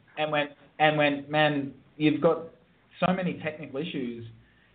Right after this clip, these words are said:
Speaker 2: If you scale back on your S E O budget, it's just gonna take ages to fix the website and, and get it into a sound structure, which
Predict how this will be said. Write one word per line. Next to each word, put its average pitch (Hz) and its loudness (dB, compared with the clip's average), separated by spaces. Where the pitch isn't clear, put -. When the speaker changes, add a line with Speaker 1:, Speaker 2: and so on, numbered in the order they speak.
Speaker 2:
If 151 -2
you 175 0
scale 180 4
back 139 -2
on 135 -2
your 131 2
S 135 4
E 139 2
O 180 4
budget, 117 0
it's 180 -8
just 240 -6
gonna 196 0
take 151 2
ages 147 0
to - -18
fix - -2
the 139 -2
website 127 0
and, 131 -4
and 139 0
get 156 6
it 147 2
into 147 0
a 123 -2
sound 143 0
structure, 170 -4
which 139 0